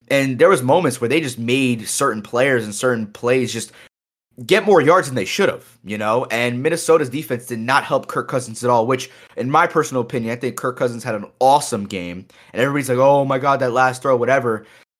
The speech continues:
I'm sure there was a method to the madness. We can all, you know, criticize a guy from the, the comfort of our own homes and our sectional couches and our living rooms, but he balled his,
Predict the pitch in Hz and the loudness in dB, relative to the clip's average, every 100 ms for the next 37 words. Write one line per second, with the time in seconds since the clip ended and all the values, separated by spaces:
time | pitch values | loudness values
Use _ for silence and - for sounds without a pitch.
0 | _ _ - 151 151 185 180 170 151 151 | _ _ -2 0 0 2 2 2 2 0
1 | 151 143 139 127 127 147 175 - 123 123 | -4 -8 -6 0 0 0 -4 -8 -4 0
2 | 135 131 _ 127 117 107 - 135 131 127 | 0 -2 _ -6 -4 -4 -4 -4 -2 -2
3 | 123 117 117 127 120 104 - _ 113 - | -2 0 0 0 -4 -10 -12 _ -8 -2
4 | 127 127 113 113 117 120 120 120 135 123 | -2 -2 0 0 0 -2 -4 -4 -4 -4
5 | 101 - 127 - 110 - 110 120 117 104 | -8 -6 -6 -4 -6 0 0 0 -4 -4
6 | 98 117 135 135 143 160 - - _ - | -4 -4 -4 -4 -4 -6 -14 -20 _ -8
7 | 120 165 165 101 - - 151 160 160 143 | -6 -4 -6 -10 -2 6 8 6 2 -4
8 | 147 127 | -2 -4